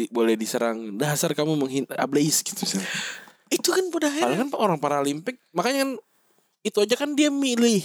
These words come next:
Speaker 1: dan mungkin sudah izin
Speaker 2: Dan
Speaker 1: gitu.
Speaker 2: mereka beraktualisasi diri dengan cara ya itu tadi, berolahraga itu.
Speaker 1: Iya, iya, iya. Terus apakah gua ketawa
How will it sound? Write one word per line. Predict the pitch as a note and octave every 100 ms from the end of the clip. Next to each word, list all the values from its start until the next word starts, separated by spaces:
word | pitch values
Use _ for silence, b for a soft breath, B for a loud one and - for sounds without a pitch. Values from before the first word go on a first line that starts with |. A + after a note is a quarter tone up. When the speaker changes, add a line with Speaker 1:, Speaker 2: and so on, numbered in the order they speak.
| -
Speaker 1:
dan | - F3
mungkin | G3+ G3 A#3+
sudah | A3 F#3
izin | F#3 G#3 D#3 D#3 C#3+
Speaker 2:
Dan | A#3+
Speaker 1:
gitu. |
Speaker 2:
mereka | B3+ D4+ D#4+
beraktualisasi | C#4+ B3 C4 B3+ B3 A3
diri | C4+ D4
dengan | A#3+ A#3
cara | G#3+ B3+
ya | B3 G#3 F#3+
itu | C4 E4
tadi, | - G#4 F4+ E4+
berolahraga | C4 C#4 A3+ - - - D4+ D3+
itu. | E3+ E3+ F3
Speaker 1:
Iya, | E3 D#3
iya, | D#3 D3 C#3+
iya. | C3+ B2 B B B B
Terus | -
apakah | D#3+ D3+ E3+
gua | C#3+ C#3 C3+ B2+ _ b b b b b
ketawa | - C3 C3+ C3 C#3